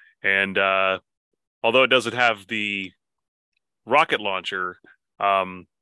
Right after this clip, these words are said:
it's, it's like a, you know, this would be like a, like your, your Night Ops version of Scrap Iron, where he's in all black with a, the, the vest is still got, like, a red tint to it, but it's a very, very dark red.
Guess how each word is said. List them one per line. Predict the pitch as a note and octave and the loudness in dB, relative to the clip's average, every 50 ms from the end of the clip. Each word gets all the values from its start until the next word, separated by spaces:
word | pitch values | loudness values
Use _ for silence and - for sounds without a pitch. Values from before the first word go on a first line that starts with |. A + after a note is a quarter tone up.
| _ _ _ _ _ _ | _ _ _ _ _ _
it's, | - A2+ G#2+ - | -8 -6 -4 -4
it's | B2+ A2 | -2 2
like | C3+ C#3 C3 - | 2 2 2 2
a, | B2+ A2+ G#2+ G2+ F#2+ - - _ _ _ _ _ _ _ _ _ _ _ | 2 2 2 2 0 -2 -6 _ _ _ _ _ _ _ _ _ _ _
you | G#2+ | -6
know, | F#2+ F#2 F#2 | -6 -6 -6
this | G2+ A#2 - | -8 -6 -6
would | C3 G#2+ | -6 -2
be | G#2+ A#2 | 0 0
like | A#2 A2+ G#2+ - | 2 0 0 0
a, | G#2+ G2+ G2+ G2+ G2 | 0 0 0 0 -2
like | G2 G2+ G2 - | -4 -6 -6 -4
your, | G#2+ G2+ F#2+ F2+ - | -6 -6 -6 -6 -10
your | _ G2+ G2 G2 F#2+ | _ -8 -6 -6 -6
Night | F#2 G2 A#2+ B2 C3 A#2 | -6 -2 0 2 2 4
Ops | A2 G#2 G2+ - - - | 4 2 2 0 -4 -8
version | G2 G#2 G#2 G#2+ G#2+ G#2 F#2+ G#2 F#2 F2+ F2+ E2 E2+ _ _ | -2 0 0 0 0 -2 -4 -6 -8 -8 -12 -20 _ _ _
of | - G#2 F#2 | -8 -6 -6
Scrap | - - - A2 G2+ G2 - | -6 -2 0 0 0 0 0
Iron, | G#2+ G2+ F#2+ F2+ F2+ F2+ | -2 -2 -2 -2 -4 -6
where | F#2+ F#2+ F2 | -8 -10 -8
he's | G2 G#2+ G#2+ G2 G2 | -6 -6 -6 -4 -4
in | G2+ F#2+ F#2+ F#2 F#2 F2+ F2+ _ | -6 -6 -6 -10 -14 -16 -20 _
all | - - G#2+ G2+ F#2 F2+ | -6 -2 0 0 0 0
black | F2 G#2 G2+ G2+ G2 G2 F#2+ - - - - | 0 0 2 2 2 2 0 -2 -8 -14 -12
with | - F#2+ - - | -12 -12 -8 -6
a, | G2+ F#2 F#2 F#2 F2 - - - - - _ _ _ _ _ | -6 -4 -4 -6 -8 -12 -18 -20 -20 -20 _ _ _ _ _
the, | B2+ A2 G#2 G2+ F#2 F#2+ _ _ _ _ _ _ _ - | 0 2 2 0 -2 -6 _ _ _ _ _ _ _ -4
the | A#2+ A#2+ | -4 -4
vest | G#2+ G2 G2+ C#3+ F3 F#3 - - - | -4 0 2 2 4 2 2 0 -2
is | C3+ A#2+ | -2 -2
still | - - - - B2+ B2 C3+ D3 D3 | -2 -6 -4 0 0 2 2 2 0
got, | A#2 B2+ A2+ F#2+ | 0 -2 -2 -2
like, | B2+ A2 | -2 -2
a | - G#2+ | -2 -4
red | G2 F#2+ G#2+ A2+ A2 F#2+ | -2 -2 -2 -2 -2 -4
tint | - - C3 C3 C3+ - | -8 -8 -8 -8 -8 -8
to | - C3+ C#3 C#3+ | -8 -4 -4 -4
it, | C#3 - | -4 -6
but | - G2+ - | -10 -12 -12
it's | - - | -8 -8
a | G2 F2+ F2+ | -8 -8 -8
very, | F2 E2+ G2+ A2 A2 G#2 G#2 G#2 G2+ | -12 -6 -2 2 2 4 4 2 2
very | F#2+ G#2 F#2+ F2+ E2+ - _ _ | 0 -2 -4 -4 -6 -12 _ _
dark | - G2 F#2 F2+ F2+ - - | -2 0 0 0 -2 -4 -12
red. | - F#2+ F#2 F2+ F2 F2+ G2 F2 | -10 -6 -4 -4 -4 -6 -8 -12